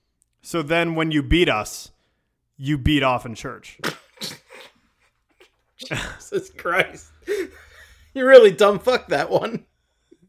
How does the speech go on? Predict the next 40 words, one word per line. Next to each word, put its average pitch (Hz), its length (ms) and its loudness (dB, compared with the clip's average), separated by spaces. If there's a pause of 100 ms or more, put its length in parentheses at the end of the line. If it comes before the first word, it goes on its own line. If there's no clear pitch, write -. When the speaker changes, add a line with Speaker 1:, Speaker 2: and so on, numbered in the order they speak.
(140)
Speaker 1:
Yeah, 135 340 -6 (120)
so 117 400 -4
<laughs> - 1400 -18
yeah. 170 500 0 (140)
Speaker 2:
That 254 200 8
was 196 140 8
elaborate. 160 680 -2
I 156 140 2
was 170 220 -2
not 147 300 -2 (120)
Speaker 1:
That 156 180 -4
was 151 160 -8
Speaker 2:
I 180 100 0
was 165 240 -2
definitely 156 420 2
not 131 200 -6
expecting 113 520 -12
that. 90 280 -18 (260)
Speaker 1:
Yeah, 131 320 -10
so 120 140 -12
then 160 180 -6
when 160 120 -6
you 151 80 -6
lose 190 340 -4
to 117 160 -12
us, 110 300 -12
you, 110 180 -16 (480)
you 214 320 -2
look 175 300 -4
bad. 107 400 -14
<laughs> - 40 -20 (760)
Speaker 2:
You 208 120 -14
do, 180 380 2
and, 156 220 -12 (340)
and 151 180 -8
God 175 340 4
looks 175 220 0
down 156 260 2
upon 143 380 -6
you 123 320 -10